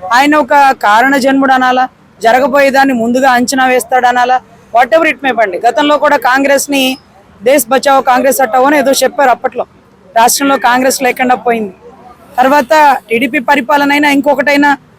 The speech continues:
చాలా ఇబ్బంది పడే పరిస్థితులు ఎదుర్కొంటారన్నారు, అలాంటి పరిస్థితులు ఎదుర్కొన్నాయి.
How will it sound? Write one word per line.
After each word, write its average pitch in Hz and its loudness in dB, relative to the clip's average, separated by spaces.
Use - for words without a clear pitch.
చాలా 262 4
ఇబ్బంది 277 0
పడే 277 0
పరిస్థితులు 262 -2
ఎదుర్కొంటారన్నారు, 269 -2
అలాంటి 240 2
పరిస్థితులు 262 -2
ఎదుర్కొన్నాయి. 254 -4